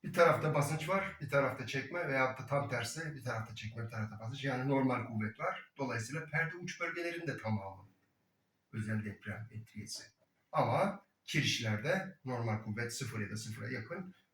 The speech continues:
Bu nedenle kirişlerde normal etriye orta kısımda kullanabilirsiniz. Kenarlarda ise yani sıklaştırma bölgesinin olduğu kiriş yüksekliğinin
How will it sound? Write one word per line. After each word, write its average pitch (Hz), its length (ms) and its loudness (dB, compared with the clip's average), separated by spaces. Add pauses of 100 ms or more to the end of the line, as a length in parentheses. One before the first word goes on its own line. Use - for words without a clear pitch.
Bu 147 80 -2
nedenle 127 640 0
kirişlerde 113 880 -4 (400)
normal 123 540 0
etriye 139 540 -4 (640)
orta 110 340 -4
kısımda 107 320 -6
kullanabilirsiniz. 107 1000 -6 (380)
Kenarlarda 110 600 0
ise 110 560 0 (1160)
yani 120 400 2
sıklaştırma 123 720 -2
bölgesinin 110 480 0
olduğu 127 540 -4
kiriş - 320 0
yüksekliğinin 110 680 -6